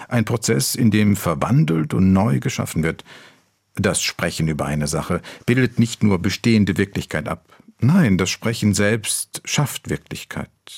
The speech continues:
indem es einen Wirklichkeitsausschnitt in eine ganz bestimmte Perspektive rückt.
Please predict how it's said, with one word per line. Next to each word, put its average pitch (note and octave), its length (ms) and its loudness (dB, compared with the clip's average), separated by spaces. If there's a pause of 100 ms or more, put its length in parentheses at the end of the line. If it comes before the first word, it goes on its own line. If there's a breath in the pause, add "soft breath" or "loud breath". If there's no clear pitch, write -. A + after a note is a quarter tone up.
(100)
indem E2+ 360 2
es F#2 200 0
einen F#2+ 520 2
Wirklichkeitsausschnitt C3 1200 -2
in B2 120 0
eine F#2+ 180 0
ganz C#3+ 260 0
bestimmte C3 480 0
Perspektive B2 840 -2
rückt. - 360 -8